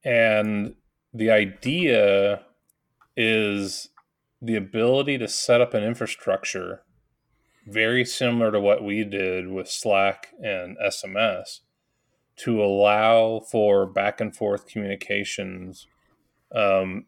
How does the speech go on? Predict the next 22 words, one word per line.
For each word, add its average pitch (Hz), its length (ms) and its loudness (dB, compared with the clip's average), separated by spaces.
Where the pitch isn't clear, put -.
in 110 100 -2
a 104 80 0
more 101 240 2
conversational 107 920 -2
way 98 220 4
across - 460 -2
many 95 240 -6
different 98 360 -8
devices. 98 720 -6
So 110 800 2
first 151 260 2
I'll 131 100 8
explain 104 440 0
proxy. 98 600 -2
Proxy, - 760 0
if 127 140 -8
you've 127 140 -4
ever 170 180 2
used 131 440 -2
Uber 120 760 0
or 107 420 4
Instacart, 101 840 -6